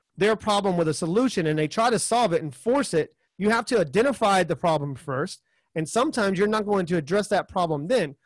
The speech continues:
But I will mention, Wes, here's something that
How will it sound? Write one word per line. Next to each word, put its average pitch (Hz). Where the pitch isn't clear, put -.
But 156
I 147
will 269
mention, 135
Wes, 160
here's 208
something 196
that 156